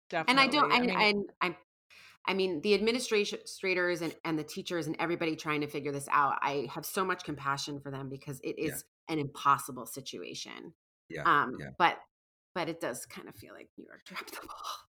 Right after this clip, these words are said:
Speaker 3: Our principal of our elementary school is one of the fiercest, fiercest ladies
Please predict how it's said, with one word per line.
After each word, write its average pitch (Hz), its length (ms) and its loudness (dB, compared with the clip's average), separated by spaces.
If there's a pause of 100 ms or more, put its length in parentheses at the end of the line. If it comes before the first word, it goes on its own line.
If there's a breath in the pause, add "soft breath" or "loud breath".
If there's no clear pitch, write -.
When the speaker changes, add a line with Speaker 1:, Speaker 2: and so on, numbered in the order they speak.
(260)
Speaker 3:
Our 147 120 6
principal 143 680 0
of 110 140 -4
our 98 160 -2
elementary 104 320 -4
school 98 220 -6
is 95 200 -6
one 95 160 -2
of 90 80 -4
the 85 60 -4
fiercest, - 840 -2
fiercest 110 360 -4
ladies 85 340 -4